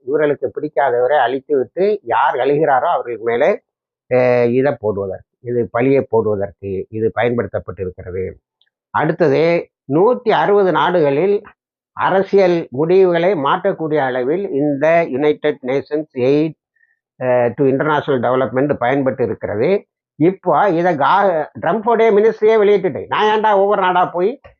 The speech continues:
அஹ், பிரச்சனை பண்ணதுக்கு, அஹ், இவ்வளவு பணத்தை அள்ளி வீசணும்?" அப்படின்னு சொல்லி கேட்டுட்டான்.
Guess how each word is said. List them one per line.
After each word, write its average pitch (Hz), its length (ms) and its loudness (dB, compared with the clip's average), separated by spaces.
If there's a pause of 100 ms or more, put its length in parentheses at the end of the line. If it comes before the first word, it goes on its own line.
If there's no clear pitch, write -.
(200)
அஹ், 131 840 2 (440)
பிரச்சனை 185 340 2
பண்ணதுக்கு, 175 460 2 (200)
அஹ், 151 220 4
இவ்வளவு 165 320 2
பணத்தை 180 300 0
அள்ளி 156 200 -2
வீசணும்?" 143 420 -4 (160)
அப்படின்னு 131 360 -4
சொல்லி 127 200 -4
கேட்டுட்டான். 113 560 -2